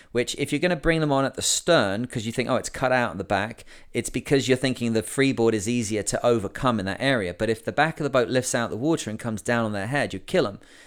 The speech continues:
If they go under the back of the boat with the, the engine, you know, God help you if you're in reverse, like, backing towards them, you suck 'em in. But the, the stern is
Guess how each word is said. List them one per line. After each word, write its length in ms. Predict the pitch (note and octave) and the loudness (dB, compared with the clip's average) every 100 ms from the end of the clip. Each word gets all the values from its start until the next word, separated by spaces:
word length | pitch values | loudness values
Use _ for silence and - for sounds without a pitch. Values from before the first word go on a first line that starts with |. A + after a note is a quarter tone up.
| - | -8
If 120 | A#2 | -2
they 140 | C3 | 0
go 160 | B2 C#3 | 4 4
under 160 | D3+ C#3 | 4 2
the 100 | B2 | 0
back 240 | C3 B2 | -2 -2
of 60 | A#2 | -2
the 60 | |
boat 260 | A2 B2 A#2 | 4 4 4
with 220 | A2+ G#2+ | 0 0
the, 200 | A2 G#2+ - - - | -2 -2 -8 -20 -4
the 240 | A2+ A2 | 0 0
engine, 520 | A#2+ B2+ C#3 A#2+ A2 G#2 | 2 2 2 0 -2 -4
you 80 | A2 | -4
know, 80 | G2 | -2
God 240 | - C3+ | 0 2
help 240 | A2+ A#2 | 2 0
you 60 | G2+ | -4
if 120 | G#2 | -4
you're 80 | A2+ | -2
in 100 | G#2+ | -2
reverse, 460 | G2+ C3+ C#3 G#2+ - | 2 4 6 4 0
like, 200 | G2+ F2+ | -2 0
backing 320 | G2+ - G2+ | -4 -4 -8
towards 320 | - G2+ G2+ | -4 -4 -2
them, 80 | A2+ | -4
you 80 | G#2+ | -2
suck 280 | C3+ A#2+ | 0 0
'em 80 | G#2+ | -2
in. 160 | B2 G2+ | -2 0
But 220 | G#2 G2+ - - - _ - | -2 -2 -8 -20 -20 _ -6
the, 120 | A#2 | -4
the 140 | G#2+ | -2
stern 460 | A2+ - E3+ F#3 F3 - - - | -2 4 4 4 0 -8 -20 -4
is 280 | C#3+ B2 | -2 -2